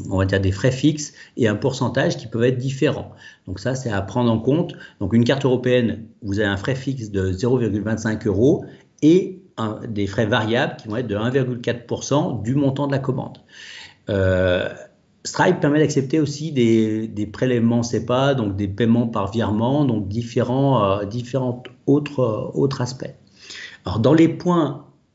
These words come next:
intéressants, on va dire les, le pour et, et le contre, euh,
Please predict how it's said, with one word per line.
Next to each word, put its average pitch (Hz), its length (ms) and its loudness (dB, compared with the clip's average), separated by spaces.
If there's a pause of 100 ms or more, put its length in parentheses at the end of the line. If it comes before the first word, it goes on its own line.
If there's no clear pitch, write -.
(120)
intéressants, 120 680 2
on 175 40 -2
va 127 60 2
dire 113 160 2
les, 98 180 0
le 104 240 -2
pour 135 380 -2
et, 101 120 -2
et - 200 -2
le 101 100 0
contre, 165 460 2 (460)
euh, 98 1400 2